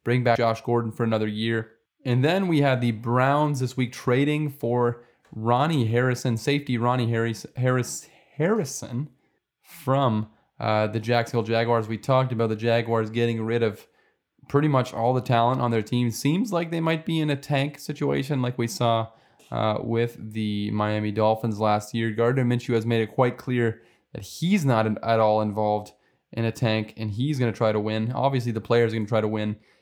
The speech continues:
but Ronnie Harrison is, is, is a young, developing safety. He's not by any means a star, but he's traded for a fifth-round pick to the Browns. Obviously, the Browns lost Grant Delpit last week, uh, their rookie safety, so they, they have a guy who can come in and fill that hole there,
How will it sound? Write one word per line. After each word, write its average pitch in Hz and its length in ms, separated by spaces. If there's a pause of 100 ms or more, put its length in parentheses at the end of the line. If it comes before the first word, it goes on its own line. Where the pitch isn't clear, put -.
(160)
but - 140
Ronnie 131 300
Harrison 131 320
is, 107 140 (180)
is, 107 200
is 107 240
a 110 60
young, 113 320
developing 113 500
safety. 117 400
He's 117 120
not 120 320
by 117 120
any 135 220
means 117 240
a 110 40
star, 110 500 (240)
but 120 100
he's 113 120
traded 147 260
for 120 180
a - 40
fifth-round 127 420
pick 120 240
to 139 240
the 127 80
Browns. 110 560 (420)
Obviously, 120 240
the 113 100
Browns 117 360
lost 110 260
Grant 113 320
Delpit 117 380
last 113 360
week, 117 360 (260)
uh, 110 300
their 113 200
rookie 113 320
safety, 113 580 (180)
so 113 180
they, 110 140
they 117 140
have 113 120
a 110 60
guy 110 240
who 113 100
can 107 100
come 113 180
in 110 80
and 104 180
fill 113 340 (220)
that 113 200
hole 117 300
there, 107 360